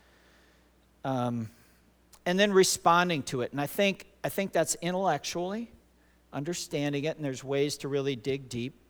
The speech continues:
and emotionally. And I think Josiah did that. To really consume the Word of God. And there's a number of references in Scripture that say it like that, almost like it's a meal.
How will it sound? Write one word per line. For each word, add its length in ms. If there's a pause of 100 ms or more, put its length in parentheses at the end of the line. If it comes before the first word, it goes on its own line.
(840)
and 380 (120)
emotionally. 920
And 100
I 60
think 240
Josiah 480
did 280
that. 220 (260)
To 100
really 320
consume 520
the 80
Word 260
of 160
God. 380 (320)
And 140
there's 160
a 80
number 420
of 240 (300)
references 680
in 100
Scripture 520
that 200
say 240
it 120
like 220
that, 220
almost 300
like 160
it's 180
a 60
meal. 500